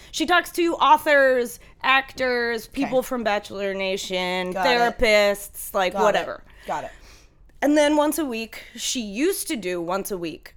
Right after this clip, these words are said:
Speaker 1: a shorter episode, which was a Bachelor recap. And then she sort of changed it. Sometimes she does that, or she does a, a shorter episode, um, called Drunk Dial, where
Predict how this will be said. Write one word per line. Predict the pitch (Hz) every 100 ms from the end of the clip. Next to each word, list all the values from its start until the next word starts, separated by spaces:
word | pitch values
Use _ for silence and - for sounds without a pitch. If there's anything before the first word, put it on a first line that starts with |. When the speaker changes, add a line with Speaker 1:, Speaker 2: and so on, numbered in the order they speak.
| -
Speaker 1:
a |
shorter | - - 311 302 294
episode, | - 240 - 202 196
which | 180 214 214
was | 214 202
a |
Bachelor | 190 190 190 202 180
recap. | 180 170 - - - - - - - 190
And | 202 196 233
then | 349 294 262 262 -
she | - - - 240 240
sort | - 262 220
of | -
changed | - 254 247 -
it. | 196 -
Sometimes | 220 233 254 233
she | -
does | 208 208
that, | 190 170 - _ - -
or | 254 202 196 -
she | -
does | 214 190 190
a, | - 202 190
a | 202
shorter | 185 - 220 214
episode, | 190 196 - 175 - - _ _
um, | - 180 156
called | - 202 170 160
Drunk | 175 170 214 -
Dial, | 254 302 320 311 - - - - -
where | - 226 220 208 202